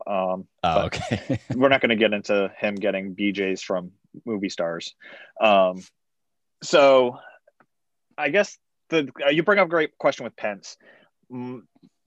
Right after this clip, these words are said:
Speaker 1: we talked about this the other day. I wanna know if your opinion has changed or let the people know. We talked twenty-fifth Amendment versus impeachment.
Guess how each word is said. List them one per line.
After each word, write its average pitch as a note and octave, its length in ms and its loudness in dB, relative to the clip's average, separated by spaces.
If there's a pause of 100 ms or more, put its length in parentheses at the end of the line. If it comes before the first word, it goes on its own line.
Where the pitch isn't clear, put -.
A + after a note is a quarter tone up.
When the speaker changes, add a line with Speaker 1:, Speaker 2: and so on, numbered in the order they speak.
Speaker 1:
we E3 200 0
talked F#3+ 240 2
about D#3+ 260 2
this - 320 -8
the C3+ 140 -4
other B2 120 -2
day. A#2+ 180 0
I A#2+ 40 2
wanna C3+ 180 -4
know C3+ 100 -2
if - 100 -10
your C3 80 -2
opinion A#2+ 360 -10
has A#2 120 -14
changed A#2 380 -8
or A2 60 -4
let A2+ 160 -4
the G2+ 40 -18
people A2+ 280 -6
know. G#2 300 -2 (400)
We C#3+ 120 4
talked - 460 0 (480)
twenty-fifth E3+ 400 -4
Amendment C#3 400 -4
versus C3 220 -4
impeachment. A2+ 520 -8